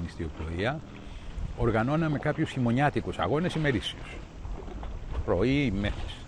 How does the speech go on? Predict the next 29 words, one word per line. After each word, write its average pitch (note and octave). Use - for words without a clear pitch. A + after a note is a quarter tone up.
δέκα, G2+
φεύγαμε G2
στις -
δέκα, G#2
έντεκα, A#2+
αγώνας G#2+
από F#2+
τρεις, -
τέσσερις F2+
ώρες D3+
και C#3
με A2+
το G#2+
τέλος E3
του G#2+
αγώνα E3
όλοι D3
οι G2
αγωνιζόμενοι A#2+
γυρνούσαμε B2
στον A2
Όμιλο, F#3
είχαμε C3
βάλει A#2
μια A2
μεγάλη A#2
κατσαρόλα F2
με F#2
κολοπίμπυρη F3